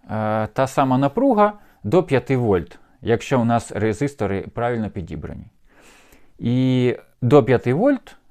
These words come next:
наш мікроконтролер, е, розуміє і від цього не ламається. Так? А якщо ми убираємо, наприклад, один резистор, випаємо, у нас виходить, що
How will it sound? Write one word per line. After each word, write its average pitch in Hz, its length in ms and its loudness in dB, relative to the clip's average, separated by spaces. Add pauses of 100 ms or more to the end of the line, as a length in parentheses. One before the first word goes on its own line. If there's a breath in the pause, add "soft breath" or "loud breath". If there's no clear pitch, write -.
(400)
наш 135 440 -4
мікроконтролер, 139 840 0
е, - 540 -4
розуміє 175 720 2
і 120 240 -4
від 107 200 -6
цього 123 340 -4
не 120 140 0
ламається. 80 560 -4 (440 soft breath)
Так? 214 280 -2 (300 soft breath)
А - 140 -2
якщо 170 380 4
ми 151 280 2
убираємо, 113 880 2
наприклад, 101 680 -4 (160)
один 104 440 -2
резистор, 113 500 0
випаємо, 82 640 -4 (320 soft breath)
у 123 80 -2
нас 175 200 2
виходить, 113 500 0
що 110 320 -4